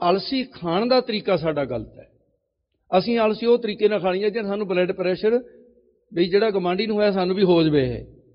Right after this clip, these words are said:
ਹੁਣ ਪੁਰਾਣਾ ਰਿਵਾਜ ਹੈ ਇੱਕ, ਵੀ ਅਲਸੀ ਦੀਆਂ ਪਿੰਨੀਆਂ ਬਣਾਓ ਜੀ। ਅਲਸੀ ਨੂੰ ਚਾੜਦੇ ਆ ਅੱਗ ਦੇ ਉੱਤੇ, ਉਹ ਤਾਂ ਪਹਿਲੀ ਬਹੁਤ ਗਰਮ ਹੈ, ਇੱਕ ਬੇਲ ਕਰੇ ਰਹਿੰਦੀ, ਜਿਹਦੀ ਨਿੰਮ ਤੇ ਚਾੜਤੀ ਤੁਸੀਂ। ਜਦੋਂ ਅਲਸੀ ਨੂੰ ਅੱਗ ਤੇ ਰੱਖ ਲਿਆ, ਉਹ ਤਾਂ ਨਿਰੀ ਅੱਗ ਬਣ ਗਈ।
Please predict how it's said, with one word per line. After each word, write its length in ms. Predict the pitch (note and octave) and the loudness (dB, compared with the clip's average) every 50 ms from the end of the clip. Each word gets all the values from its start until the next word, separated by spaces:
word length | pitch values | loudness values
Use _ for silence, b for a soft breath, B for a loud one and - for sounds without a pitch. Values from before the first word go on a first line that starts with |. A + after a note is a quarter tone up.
| _ _ _ _ _ _ _ _ _ _ _ _ _ _ _ _ _ _ _ _ _ _ _ _ _ _ _ _ _ F3 | _ _ _ _ _ _ _ _ _ _ _ _ _ _ _ _ _ _ _ _ _ _ _ _ _ _ _ _ _ -4
ਹੁਣ 140 | G3 G#3 | -4 -2
ਪੁਰਾਣਾ 400 | G3 G3 F#3 F#3 F3+ F#3 G3+ G3+ | -2 0 0 2 2 2 0 0
ਰਿਵਾਜ 400 | G3 G3+ F#3 F3 E3+ F3 E3+ D#3+ | 0 2 2 4 4 4 2 2
ਹੈ 100 | D#3+ D3+ | 0 -2
ਇੱਕ, 140 | C#3+ - - | -2 -4 -6
ਵੀ 200 | D3 C#3+ D#3+ G3 | -8 -2 0 2
ਅਲਸੀ 300 | F#3+ F#3 F#3 F#3 F#3 G3+ | 2 2 2 -2 -4 -8
ਦੀਆਂ 180 | F3+ G#3 G#3 G3+ | -6 -6 -6 -4
ਪਿੰਨੀਆਂ 380 | G#3 G3 F3+ F3 F3 F3 F3 | -4 -4 -4 -2 -2 -2 -2
ਬਣਾਓ 300 | E3+ E3 D#3 C#3 C3 B2 | -2 -2 -2 -2 -2 -2
ਜੀ। 180 | A#2 A#2 A2+ A2+ - - - _ _ _ _ _ _ _ - D#3+ | -4 -6 -8 -10 -14 -18 -20 _ _ _ _ _ _ _ -2 0
ਅਲਸੀ 240 | E3+ F3 E3 - G#3+ | 0 0 0 -4 -4
ਨੂੰ 140 | G3 A3+ A3+ | -2 -2 0
ਚਾੜਦੇ 380 | A3 G3+ G3 G3+ G3+ G#3 A#3+ B3 | 2 2 4 4 4 2 0 -2
ਆ 60 | A#3+ - F3+ E3 | 0 0 0 0
ਅੱਗ 40 | |
ਦੇ 180 | C#3 F3 E3+ E3+ | 0 2 0 0
ਉੱਤੇ, 340 | E3 D#3 E3 D#3+ D3+ C#3+ C#3+ - _ _ _ _ _ - | 0 -2 -2 -4 -6 -6 -6 -12 _ _ _ _ _ -6
ਉਹ 140 | - F3+ F#3 | -4 -2 -2
ਤਾਂ 80 | G#3 | -2
ਪਹਿਲੀ 300 | G3 G3 F#3+ F#3+ G3 A3 | -2 0 0 0 0 0
ਬਹੁਤ 300 | A3 F3+ F#3 F3+ F#3+ F#3 | 0 0 2 2 2 2
ਗਰਮ 300 | F3 F#3+ F3+ F3 F3+ F3 | 0 0 0 0 0 -2
ਹੈ, 340 | F3 F#3+ G#3+ G#3+ E3+ D3+ - - - | -4 -4 -4 -4 -6 -8 -10 -4 -4
ਇੱਕ 200 | F#3+ F#3+ F#3+ F#3+ | -2 -2 -2 -2
ਬੇਲ 280 | D3+ D#3 E3 F3+ F#3 | -2 2 2 2 2
ਕਰੇ 240 | F3+ F#3 F3 F3 F3+ | 2 0 0 2 2
ਰਹਿੰਦੀ, 240 | F#3 G3 G3 G3+ G#3 | 2 2 0 -2 -4
ਜਿਹਦੀ 220 | F3+ F#3+ F#3 F#3+ | -4 -2 0 0
ਨਿੰਮ 200 | E3+ E3 E3 E3+ | 0 0 -2 0
ਤੇ 140 | - F#3+ F3+ | 0 2 2
ਚਾੜਤੀ 340 | E3 F3+ F3 F#3 - G3+ F3+ | 2 2 0 0 -2 -6 -10
ਤੁਸੀਂ। 340 | D#3 D#3 C#3 E3+ F#3 G#3 A#3 - - _ _ _ _ _ _ _ _ _ _ _ _ _ _ _ _ - | -12 -10 -10 -10 -10 -10 -12 -16 -20 _ _ _ _ _ _ _ _ _ _ _ _ _ _ _ _ -8
ਜਦੋਂ 500 | A#2+ D3 E3 E3+ G#3+ A3+ A3+ - - E3+ | -4 -2 0 2 0 0 -2 -2 0 0
ਅਲਸੀ 340 | E3 F3 E3+ - - G#3 G#3 | 0 0 -2 -4 -6 -6 -4
ਨੂੰ 340 | G#3+ A#3 A#3+ A#3+ - F3+ E3+ | -4 -4 -4 -4 -2 -2 -2
ਅੱਗ 40 | D#3 | 0
ਤੇ 320 | C#3+ F#3 F#3 G#3+ G#3 G#3+ | -2 -4 0 4 4 4
ਰੱਖ 220 | G3+ F3+ E3+ - F#3+ | 4 4 2 0 0
ਲਿਆ, 120 | G3+ A3+ | 2 2
ਉਹ 60 | A#3 | 4
ਤਾਂ 120 | A#3+ A#3+ A3+ | 4 2 2
ਨਿਰੀ 320 | G#3 G3+ G3+ A3 A3+ A3+ | 2 0 0 2 0 0
ਅੱਗ 60 | A3 | 0
ਬਣ 240 | G3 G#3 G#3+ G#3+ G#3+ | -2 -6 -6 -8 -6
ਗਈ। 380 | G3 A#3 A#3 D#3+ A#2+ G2 - | -6 -6 -6 -8 -8 -10 -14